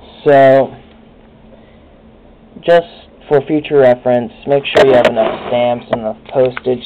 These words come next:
so you don't have to be paying for two people's, uh,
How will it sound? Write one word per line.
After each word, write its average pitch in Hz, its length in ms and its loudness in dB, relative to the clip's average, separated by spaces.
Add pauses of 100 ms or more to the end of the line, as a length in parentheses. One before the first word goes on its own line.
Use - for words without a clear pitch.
(100)
so 131 320 2 (640)
you 143 80 -6
don't 147 140 2
have 135 100 -2
to - 80 -20
be 135 180 0
paying 131 640 -4 (140)
for 113 580 -2 (440)
two 147 120 -4
people's, 123 540 -10 (320)
uh, 67 340 -8